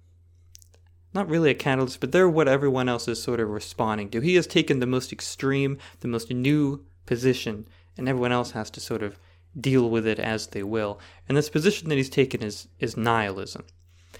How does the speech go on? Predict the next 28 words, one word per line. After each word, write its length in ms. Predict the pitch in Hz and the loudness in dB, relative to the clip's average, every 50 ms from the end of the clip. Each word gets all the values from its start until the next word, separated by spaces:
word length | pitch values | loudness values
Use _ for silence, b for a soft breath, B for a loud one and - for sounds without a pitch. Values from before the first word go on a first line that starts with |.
| B B B B B B B | B B B B B B B
So 140 | B - 151 | B 0 0
Yevgeny 500 | 151 147 156 143 139 - 190 196 208 196 | 4 4 2 2 4 2 4 4 4 4
Bazarov 640 | 165 147 131 - 147 143 147 151 151 131 127 127 - | 4 2 0 2 2 2 2 2 0 0 -2 0 2
basically 640 | 143 165 190 180 - - - - - 156 147 147 | 4 4 4 2 -2 -8 -10 -6 -4 -2 -2 0
does 180 | 127 131 127 123 | 0 0 0 0
not 280 | 131 127 127 - - | 0 0 0 -2 -2
believe 520 | - 117 110 113 107 107 107 107 98 - - _ _ _ _ - | -4 -4 -2 -2 -4 -4 -6 -8 -10 -12 -20 _ _ _ _ -4
in 80 | 120 | -4
anything. 520 | 110 107 104 95 92 - - - - - - _ _ _ _ _ _ _ _ _ _ _ _ _ - _ - _ _ _ - - | -2 -2 -4 -6 -8 -10 -14 -20 -20 -20 -20 _ _ _ _ _ _ _ _ _ _ _ _ _ -20 _ -20 _ _ _ -20 -4
He 80 | - 139 | -4 -2
does 160 | 123 117 120 | 0 0 0
not 240 | 131 139 143 147 - | 0 0 -2 -2 -2
consider 420 | - 135 131 - 139 127 131 127 | -4 -4 -2 -2 -2 0 0 0
there 220 | 117 123 120 120 120 | 0 0 0 0 -2
to 140 | - 135 | -4 -4
be 220 | 117 120 120 113 - | -4 -4 -6 -4 -4
any 240 | 135 131 131 131 127 | -2 0 0 -2 -2
sort 260 | 131 - 131 120 113 | -2 -4 -4 -4 -4
of 80 | 110 | -6
foundational 920 | - - 123 117 117 113 113 127 120 123 123 - 127 120 117 113 110 113 b b b b b b | -6 -4 -4 -4 -4 -2 0 0 0 0 -2 -6 -6 -4 -4 -6 -6 -8 b b b b b b
truths, 640 | - - - 143 135 135 131 131 131 - - - b b b b b b b b b - - - | -10 -2 0 2 2 4 2 0 -2 -4 -12 -12 b b b b b b b b b -20 -8 -6
uh, 200 | 123 110 107 - | -4 -4 -4 -4
either 240 | - 117 117 110 113 | -2 -4 -2 -4 -4
physical 720 | 110 - - 160 143 147 139 - - 143 131 127 127 131 135 | -4 2 2 2 2 2 -2 0 2 2 4 4 2 0 -2
or 200 | 131 120 113 110 | -4 -4 -4 -2
metaphysical 920 | 113 143 143 139 131 135 - 139 127 131 127 - - 135 131 127 127 123 120 | 2 2 2 2 2 2 0 0 0 0 -6 -2 0 0 2 2 0 0 -2
or 220 | 113 113 107 - - | -4 -6 -6 -4 -2
ethical, 600 | 135 135 131 - - - - - 110 107 123 b | -2 -2 -2 -4 -8 -6 -6 -6 -6 -6 -10 b